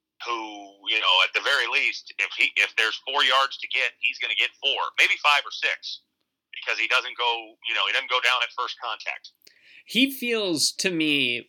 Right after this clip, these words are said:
Speaker 2: for a, a recent comp, sort of Demario Richard-esque
Speaker 1: Yeah.
Speaker 2: in that,
Speaker 1: Yeah.
Speaker 2: he, you know, not that either he or White put the ball on the ground or anything like that, but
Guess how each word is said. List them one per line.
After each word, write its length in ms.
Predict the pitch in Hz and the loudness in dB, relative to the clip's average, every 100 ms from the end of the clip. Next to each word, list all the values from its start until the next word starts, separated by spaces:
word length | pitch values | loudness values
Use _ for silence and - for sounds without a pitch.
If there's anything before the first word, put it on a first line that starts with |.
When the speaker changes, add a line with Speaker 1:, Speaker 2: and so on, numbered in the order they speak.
| - | -8
Speaker 2:
for 180 | - 143 | -2 2
a, 140 | 135 - | 2 0
a 100 | 143 | -2
recent 560 | 127 143 175 - 143 - | 0 0 2 2 2 -4
comp, 420 | - 139 120 113 _ _ _ _ _ _ _ - | -6 -6 -6 -10 _ _ _ _ _ _ _ -2
sort 340 | - 180 180 | 2 4 4
of 180 | 160 - | 2 2
Demario 640 | 156 139 135 143 143 131 113 | 2 4 4 4 6 4 2
Richard-esque 920 | 131 131 151 139 - 127 120 - - - _ | 0 0 0 0 2 4 4 2 0 -6 _
Speaker 1:
Yeah. 140 | - 135 - | 2 2 6
Speaker 2:
in 200 | 170 160 | 8 8
that, 280 | 156 151 143 | 8 6 6
Speaker 1:
Yeah. 140 | 131 120 - _ _ | 4 2 0 _ _
Speaker 2:
he, 220 | - - | -14 -10
you 160 | 175 170 | 2 4
know, 240 | 151 135 - _ _ _ | 4 0 -8 _ _ _
not 280 | 147 202 - | 4 4 6
that 140 | 147 139 | 6 8
either 300 | 170 151 135 | 6 6 4
he 220 | 147 143 | 4 2
or 100 | 123 | 2
White 320 | 127 127 - | 2 0 0
put 140 | 135 131 | -6 -4
the 60 | |
ball 240 | 131 131 127 | 0 0 0
on 120 | 117 | -4
the 60 | |
ground 360 | 117 135 147 131 | -6 -2 0 0
or 60 | 123 | -2
anything 220 | 120 127 | -6 -8
like 200 | 120 160 | -4 2
that, 240 | 165 135 | 2 4
but 160 | 143 | 2